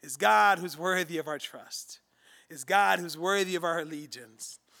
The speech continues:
And even in the impossible asks, even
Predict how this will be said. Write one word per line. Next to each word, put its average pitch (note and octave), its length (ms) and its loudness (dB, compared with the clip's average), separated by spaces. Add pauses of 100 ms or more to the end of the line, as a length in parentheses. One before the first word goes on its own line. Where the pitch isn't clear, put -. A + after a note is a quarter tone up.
(160)
And D3+ 160 -16
even G#3 500 0
in F3+ 140 -6
the E3 140 -8
impossible F#3+ 580 -4
asks, - 640 -10 (640)
even F3+ 800 -6